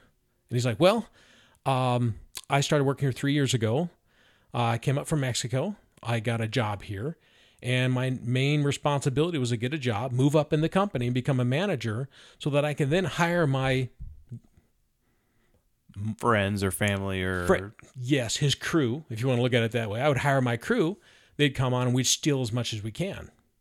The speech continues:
Speaker 1: And I'm like, "Well, how much do you think I stole?" Uh, he's like, "I don't know. I don't know. We've been stealing for this long and I've been a manager for this long." I'm like,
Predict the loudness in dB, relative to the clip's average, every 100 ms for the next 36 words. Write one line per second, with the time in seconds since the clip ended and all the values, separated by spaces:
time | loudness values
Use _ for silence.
0 | _ _ -4 -2 0 -2 -4 _ -20 _
1 | _ _ _ -8 -6 -6 -6 -6 -8 -10
2 | -10 -12 -12 -12 -14 -16 -16 -10 -6 -6
3 | -6 -16 -20 -20 -14 -12 -12 -12 -16 -16
4 | -10 -10 -10 -12 -14 -16 -14 -14 -14 -14
5 | -12 -12 -12 -12 -12 -12 -12 -14 -12 -10
6 | -10 -14 -18 _ _ _ _ _ _ -20
7 | -20 -20 -20 -20 -20 _ -2 -2 -2